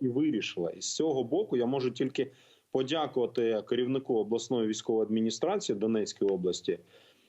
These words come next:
е, Кириленко, е, Павлу, за те, що він все це зробив. І, і дійсно, ми постійно моніторимо ситуацію,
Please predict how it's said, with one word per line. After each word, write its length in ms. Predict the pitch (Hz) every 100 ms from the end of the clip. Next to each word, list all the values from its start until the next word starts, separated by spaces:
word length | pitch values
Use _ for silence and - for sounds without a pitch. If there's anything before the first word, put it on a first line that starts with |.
| _ _ -
е, 720 | 110 107 107 107 107 104 101 -
Кириленко, 840 | 123 127 135 190 170 131 113 107 -
е, 60 | - 117 110 104
Павлу, 380 | 123 117 120 104
за 180 | 101 107
те, 140 | - 165
що 200 | - 120
він 260 | 117 185
все 380 | 175 - 135 147
це 220 | - 147
зробив. 560 | 131 135 131 117 87 107
І, 40 |
і 200 | 127 131
дійсно, 520 | 123 165 175 139 123
ми 160 | 104 156
постійно 680 | 170 127 - - 175 185 107
моніторимо 720 | 113 131 123 139 156 135 113
ситуацію, 640 | - 120 - 165 175 123